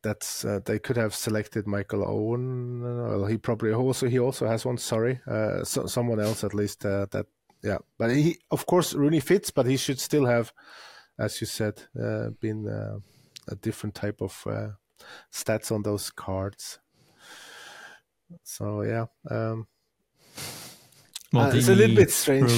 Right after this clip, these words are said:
Speaker 1: uh,
Speaker 2: Rooney, uh, Rooney's not s-, uh, not, is available, but all the other cards are currently out of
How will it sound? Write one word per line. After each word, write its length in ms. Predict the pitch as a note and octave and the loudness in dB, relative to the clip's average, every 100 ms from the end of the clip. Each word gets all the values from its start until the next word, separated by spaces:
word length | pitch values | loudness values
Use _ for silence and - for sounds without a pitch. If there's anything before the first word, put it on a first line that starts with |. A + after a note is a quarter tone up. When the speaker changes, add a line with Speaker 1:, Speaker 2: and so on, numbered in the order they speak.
| A2+ | 6
Speaker 1:
uh, 40 | |
Speaker 2:
Rooney, 420 | A2 G#2 G#2 G2+ - _ | 6 4 4 2 -4 _
uh, 280 | - A2+ G#2+ | -2 2 4
Rooney's 300 | G#2+ C#3+ B2+ | 4 4 4
not 180 | G#2 A#2+ | 2 2
s-, 460 | - - - - - - | 0 -8 -12 -14 -14 -6
uh, 120 | - - - | -6 -4 0
not, 320 | B2+ A#2 C3 - _ _ _ _ | 4 4 2 -2 _ _ _ _
is 160 | D3+ B2 | 4 4
available, 680 | A2 B2+ C#3+ C3+ D#3 D#3+ - - _ _ _ | 4 2 2 2 2 0 -6 -20 _ _ _
but 120 | C3 | 0
all 180 | B2 A#2+ | 2 4
the 140 | A2+ | 4
other 180 | A2 G2+ | 4 2
cards 400 | G2+ G#2+ F#2 - | 0 0 0 -2
are 60 | G#2 | -2
currently 420 | A2 F#2+ F#2+ F#2+ | 0 0 2 0
out 220 | - F#2 | -2 -4
of 140 | F#2+ | -8